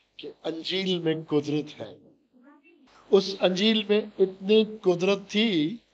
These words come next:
कि रोम मसीही मुल्क बन गया और रोम के दौर में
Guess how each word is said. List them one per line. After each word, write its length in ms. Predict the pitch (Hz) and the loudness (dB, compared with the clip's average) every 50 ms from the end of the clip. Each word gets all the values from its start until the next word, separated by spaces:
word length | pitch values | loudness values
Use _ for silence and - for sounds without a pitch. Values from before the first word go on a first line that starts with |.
| _ _ _ _ _ _ _ _ _ _ _ _ _ _ _ _ _ - - | _ _ _ _ _ _ _ _ _ _ _ _ _ _ _ _ _ -8 -4
कि 400 | 151 156 151 151 151 143 135 - _ _ _ _ _ _ _ _ _ _ _ _ _ _ - 151 | -4 -4 -2 -4 -8 -8 -10 -14 _ _ _ _ _ _ _ _ _ _ _ _ _ _ -2 0
रोम 480 | 147 156 175 185 190 190 180 151 127 - _ _ _ _ _ _ _ _ _ - - _ _ _ - 147 | 4 8 10 10 10 8 6 4 -2 -8 _ _ _ _ _ _ _ _ _ -20 -20 _ _ _ -12 -8
मसीही 320 | 151 - 185 185 175 208 | -4 0 2 2 2 2
मुल्क 260 | 202 185 180 180 180 | 2 2 0 0 -2
बन 220 | 185 151 143 139 131 | -2 -2 -2 -2 -2
गया 440 | 131 117 101 - - - - _ _ _ _ _ _ _ _ _ _ _ _ _ _ _ _ _ _ _ - | -6 -8 -10 -10 -16 -20 -20 _ _ _ _ _ _ _ _ _ _ _ _ _ _ _ _ _ _ _ -2
और 160 | 170 160 156 | 0 2 4
रोम 340 | 156 175 190 196 196 196 196 | 4 6 6 6 4 2 0
के 140 | 185 190 175 | 0 0 4
दौर 300 | 165 170 175 180 180 175 | 6 8 8 8 8 6
में 340 | 175 160 151 139 131 135 | 4 0 0 -2 -4 -10